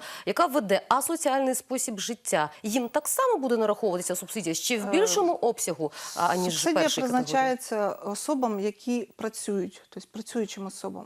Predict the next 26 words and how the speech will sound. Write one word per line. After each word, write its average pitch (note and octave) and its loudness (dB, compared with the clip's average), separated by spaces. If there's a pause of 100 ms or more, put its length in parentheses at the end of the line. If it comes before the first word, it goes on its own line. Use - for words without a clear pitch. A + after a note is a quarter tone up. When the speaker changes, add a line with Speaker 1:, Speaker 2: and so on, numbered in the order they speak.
(100)
Speaker 2:
У G#3 -6
випадку, C4 -4
якщо B3 -2
особа A#3+ -2
не A#3 0
працює, D4 0 (240)
так C4+ 0
може A3 -2
розглянути A3+ 0
цю - -12
справу A3 -2
комісія. G3+ -6 (640)
Але A#3 0
в-, G#3 0
зі G#3+ 2
змінами, C4+ 2
е, F#3+ -2
зараз, B3 0
е, G3 -4
ці-, B3+ -2
цей B3+ 2
дохід B3 0
нульовий, A#3 2
якщо F#3+ -4
вона G#3 -4
буде, G3 -4